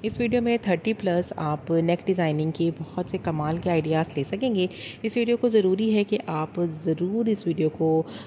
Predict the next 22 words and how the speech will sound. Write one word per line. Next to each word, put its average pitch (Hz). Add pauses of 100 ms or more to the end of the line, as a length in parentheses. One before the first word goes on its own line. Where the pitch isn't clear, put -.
(100)
अ, 160
जो 160
है, 156
अ, 190 (220)
रखें 160
अपने 165
पास 156
डाउनलोड 151
करके, 175 (340)
क्योंकि 208
बहुत 226
सारे 196
trendy 170
designs 160
एक 214
ही 190
वीडियो 151
में 156
आपको 147
मिल 143
रहे 208
हैं। 185